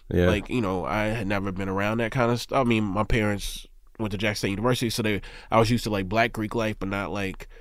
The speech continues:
Speaker 2: that very, like, white, literally, like, plantation type Greek life. And so I used my art to try to critique the influence that that Greek life had on my college, i-,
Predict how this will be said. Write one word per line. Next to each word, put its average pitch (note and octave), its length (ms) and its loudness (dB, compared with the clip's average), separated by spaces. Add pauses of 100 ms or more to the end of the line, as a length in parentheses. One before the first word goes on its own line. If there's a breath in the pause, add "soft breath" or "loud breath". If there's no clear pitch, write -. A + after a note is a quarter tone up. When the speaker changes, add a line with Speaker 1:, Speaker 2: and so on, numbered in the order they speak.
(240 soft breath)
Speaker 2:
that G2 200 -2
very, F#2+ 340 -2
like, F2+ 220 -4 (240)
white, F#2+ 520 -4 (220)
literally, F#2 640 -2
like, F2 460 -10 (320 soft breath)
plantation A2 640 -2
type A#2 340 -2
Greek C3 220 -4
life. D3 420 -2 (920)
And A#2 100 -4
so G#2 500 4 (260)
I A2 120 4
used A#2 180 4
my A2+ 120 4
art A2+ 320 4
to G2 80 -6
try A2 200 2
to G2 160 0 (160)
critique - 580 -2 (360 soft breath)
the - 140 -4
influence A2 500 2
that G2 100 -4
that F#2+ 160 -2
Greek G#2 200 -6
life G2 200 -2
had G2 200 -2
on F2 120 -4
my E2 120 -6
college, A#2 640 4
i-, F#2+ 60 -4